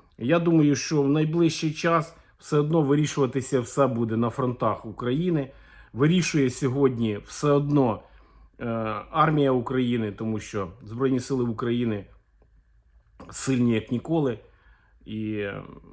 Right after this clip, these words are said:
я не думаю, що будуть якісь інші рухи. Тобто, єдине тільки, що Польща укріпить кордони, укріпить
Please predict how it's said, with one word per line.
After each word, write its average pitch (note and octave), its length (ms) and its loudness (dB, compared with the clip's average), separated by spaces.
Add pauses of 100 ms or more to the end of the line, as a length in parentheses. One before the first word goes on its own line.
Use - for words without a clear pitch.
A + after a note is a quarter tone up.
(640)
я F3+ 200 -6
не F#3 120 0
думаю, D#3 380 4
що A2+ 580 -2 (760)
будуть A#2+ 520 -6
якісь A#2 420 -8
інші A#2+ 340 -2
рухи. G#2+ 400 -6
Тобто, A#2 200 -4 (380)
єдине D#3+ 400 2
тільки, C3 300 -6
що A#2+ 300 -4 (420)
Польща C3 340 -2
укріпить A#2 640 -4
кордони, C#3 580 -2
укріпить A#2+ 680 -4